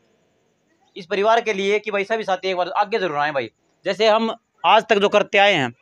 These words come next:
गरीब बहनों की मदद करते आए हैं, उनके चेहरे पर खुशी लेते आए हैं, तो आज भाई हमारा एक बार फिर से हमें मौका मिला ये पुण्य कमाने का, और इस बहन के चेहरे भाई खुशी आनी चाहिए। और साथ ही साथ मैंने आपको कंडीशन दिखाई भाई, ये बाथरूम जो है ना,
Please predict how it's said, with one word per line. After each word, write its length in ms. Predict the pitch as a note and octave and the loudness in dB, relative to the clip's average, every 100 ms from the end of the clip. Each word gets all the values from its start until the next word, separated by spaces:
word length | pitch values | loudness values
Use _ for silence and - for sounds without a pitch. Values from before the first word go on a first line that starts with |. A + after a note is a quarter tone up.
| _ _ | _ _
गरीब 240 | D#3+ G3+ F3+ | 0 2 4
बहनों 160 | F#3+ | 2
की 60 | F#3 | 4
मदद 160 | G#3+ F#3+ | 2 4
करते 240 | G#3 G#3 | 0 4
आए 160 | F#3+ F#3+ | 4 4
हैं, 140 | D3+ | 2
उनके 220 | F3 G3+ | 0 -2
चेहरे 200 | D#3 F3+ | 2 2
पर 60 | F3 | 2
खुशी 240 | G3 G3+ | 0 2
लेते 240 | G#3+ A3 G3 | 2 4 4
आए 180 | F3 | 4
हैं, 160 | D#3+ C3 - - F#3 | 2 -2 -6 -6 2
तो 60 | |
आज 180 | F3+ G3 | 4 6
भाई 140 | F3 | 4
हमारा 340 | F3 D#3 E3 E3 - | 6 6 4 4 0
एक 160 | F3 F#3 | 0 2
बार 160 | F3 D#3+ | 2 2
फिर 100 | F#3+ | 2
से 100 | F3+ | 2
हमें 120 | D3+ | 2
मौका 260 | D3+ D#3 | 0 0
मिला 220 | D#3 D3+ D3+ | 0 2 2
ये 180 | E3 | 2
पुण्य 300 | D#3 F#3 F#3 | 0 -2 0
कमाने 320 | E3 D#3 D#3 D3 | 0 2 0 2
का, 140 | E3+ E3+ - _ | 2 0 -10 _
और 100 | E3+ | -2
इस 80 | D#3+ | 0
बहन 240 | D#3 D#3 | 2 2
के 80 | F3+ | 0
चेहरे 200 | F3+ F#3 | 0 0
भाई 140 | D3+ | 0
खुशी 260 | D3 E3+ F3 | -2 -6 -2
आनी 180 | D#3+ D3+ | -2 -2
चाहिए। 320 | E3+ D#3+ D#3+ _ _ _ | -2 -2 -2 _ _ _
और 100 | E3 | -2
साथ 140 | F#3+ | 0
ही 60 | F#3+ | 2
साथ 80 | G3 | 2
मैंने 200 | F#3 F#3+ | 2 0
आपको 140 | F3 | 0
कंडीशन 280 | F#3 F#3+ G3+ | -2 -2 -2
दिखाई 200 | F#3 F3+ | 0 2
भाई, 100 | F#3+ | 2
ये 340 | F#3 _ E3+ | 2 _ -2
बाथरूम 360 | D#3 F#3 G3+ G#3 | 2 2 2 0
जो 100 | G3 | 2
है 60 | E3 | 4
ना, 200 | F#3 | 2